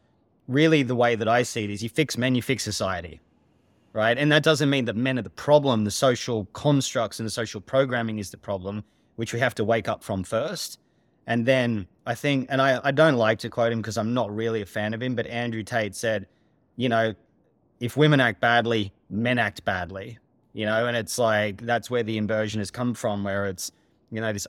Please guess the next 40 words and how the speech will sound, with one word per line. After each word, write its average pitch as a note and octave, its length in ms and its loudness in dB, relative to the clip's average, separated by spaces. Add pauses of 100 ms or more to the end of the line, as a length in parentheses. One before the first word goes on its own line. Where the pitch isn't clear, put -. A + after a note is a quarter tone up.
(120)
OnlyFans, G#2+ 920 -4
you A2+ 140 -8
know, G2 380 -6
promiscuity, G#2+ 880 -6 (260)
hypersexuality A2 840 -2
of F#2+ 100 -8
women, G2+ 300 -6
sexual A2+ 320 -4
liberation. G#2 800 -4 (400)
It's B2+ 200 -6
not, D#3 360 0 (100)
um, A2+ 260 -2
necessarily G#2 920 -2
that G#2+ 240 -4
it's, - 460 -8 (540)
you A#2 180 -6
can B2+ 100 -2
do A#2+ 140 0
that G#2+ 120 0
if G2 160 -10
you F#2 60 -12
want, G#2+ 400 -8
if - 320 -16
that's F#2+ 180 -10
what G2 120 -10
you F2+ 80 -14
feel G2 220 -10
like F2 180 -10
doing. F#2+ 360 -10
I'm, F#2 280 -14
I, F#2+ 160 -12
like, D#2+ 180 -16
I'm G2 140 -10
okay G2+ 260 -6
with F2 160 -8
it. F#2+ 80 -8
I'm G#2 120 -6
not F#2+ 140 -10
judging G#2 360 -6
it. D#3+ 160 -8